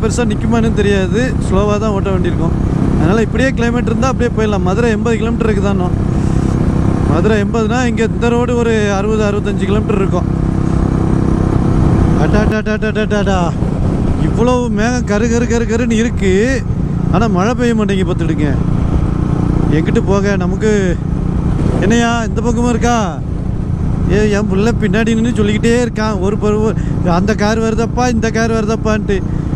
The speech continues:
காருக்குள்ள நம்ம கூட்டிட்டு போறோம்னு வைங்களேன், இதே ரூட்ல எத்தனையோ வாட்டி கார்ல கூட்டு போயிருக்கேன். அந்த ஆளை போனை தூக்கி வச்சுக்கிட்டு பார்த்துக்கிட்டே இருக்கிறது. இப்போதான் ரோட்டை பார்த்துட்டு வர்றாவளாம் அங்கே. ஆ,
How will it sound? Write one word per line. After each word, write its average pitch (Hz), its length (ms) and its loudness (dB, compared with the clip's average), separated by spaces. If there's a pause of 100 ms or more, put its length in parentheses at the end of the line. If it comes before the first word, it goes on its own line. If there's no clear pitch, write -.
(140)
காருக்குள்ள 240 600 0
நம்ம 233 380 0
கூட்டிட்டு 233 320 0
போறோம்னு 233 260 2
வைங்களேன், 226 200 0
இதே 226 140 2
ரூட்ல 226 200 -2
எத்தனையோ 240 300 -2
வாட்டி 240 160 -2
கார்ல 226 320 0
கூட்டு 214 180 -2
போயிருக்கேன். 214 460 0 (540)
அந்த 202 220 2
ஆளை 254 260 0
போனை 233 240 -2
தூக்கி 214 180 -2
வச்சுக்கிட்டு 214 440 0
பார்த்துக்கிட்டே 214 400 0
இருக்கிறது. 208 460 -2 (440)
இப்போதான் 247 340 2
ரோட்டை - 340 -2
பார்த்துட்டு 233 280 -2
வர்றாவளாம் 214 460 0
அங்கே. 170 200 -2 (720)
ஆ, 262 240 2